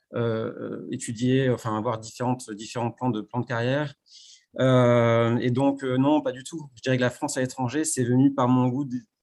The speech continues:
peut-être par ce goût de la politique quelque part, hein, et, et des, euh, et, et de l'histoire. Euh, c'est pas totalement déconnecté.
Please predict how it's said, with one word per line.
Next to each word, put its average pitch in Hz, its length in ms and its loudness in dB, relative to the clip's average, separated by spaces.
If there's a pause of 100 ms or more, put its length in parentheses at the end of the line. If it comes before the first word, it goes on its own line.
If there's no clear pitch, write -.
(120)
peut-être 190 280 -2
par 139 180 0
ce - 140 -6
goût 131 140 0
de 143 60 2
la 139 80 4
politique 135 600 -6
quelque 127 220 -6
part, 165 220 0
hein, 147 240 4
et, 117 220 -2
et - 20 -4
des, 127 260 0
euh, 117 260 0
et, 123 220 -6
et 127 60 -12
de 113 60 -12
l'histoire. 151 600 -4 (680)
Euh, 123 240 0
c'est 127 160 -4
pas 139 100 2
totalement 139 380 2
déconnecté. 127 500 -2